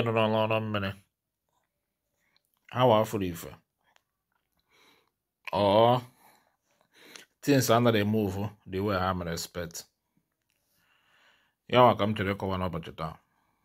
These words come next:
Ọ bụrụ ma ị jee gbaa afa, ọ kpọọ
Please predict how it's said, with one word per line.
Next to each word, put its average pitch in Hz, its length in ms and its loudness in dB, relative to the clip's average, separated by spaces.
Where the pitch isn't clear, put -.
Ọ - 140 -6
bụrụ 175 220 10
ma 123 120 0
ị 127 100 0
jee 131 220 6
gbaa 131 260 6
afa, 120 240 0
ọ 104 200 -2
kpọọ 127 180 8